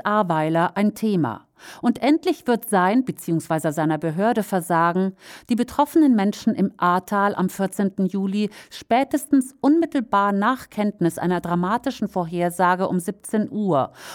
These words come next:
und dann noch einmal circa um zwanzig Uhr zu warnen, ein öffentliches Thema. Und endlich hat die zuständige Staatsanwaltschaft in Koblenz, die laut S W R noch am dreißigsten Juli keinen Anlass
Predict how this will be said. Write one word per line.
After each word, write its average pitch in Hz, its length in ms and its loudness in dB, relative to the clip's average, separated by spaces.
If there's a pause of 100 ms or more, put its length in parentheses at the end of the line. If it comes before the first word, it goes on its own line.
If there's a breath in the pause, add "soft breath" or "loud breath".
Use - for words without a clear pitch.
und 220 140 0
dann 233 140 4
noch 262 180 0
einmal 196 480 2
circa 180 360 -2
um 175 140 0
zwanzig 208 520 -4
Uhr 165 120 -2
zu 175 200 -8
warnen, 170 460 0 (380 loud breath)
ein 202 280 0
öffentliches 254 680 0
Thema. 143 500 -2 (560 loud breath)
Und - 260 0
endlich 151 600 -2 (160 loud breath)
hat - 280 -6
die 233 120 0
zuständige 262 640 -2
Staatsanwaltschaft 185 1000 -2
in 185 140 -2
Koblenz, 147 680 -2 (240 loud breath)
die 185 60 -4
laut 170 300 0
S - 240 -6
W 170 200 0
R 165 260 0
noch 196 200 -2
am 190 100 0
dreißigsten 247 640 -2
Juli 185 300 -2
keinen 294 460 2
Anlass 185 540 0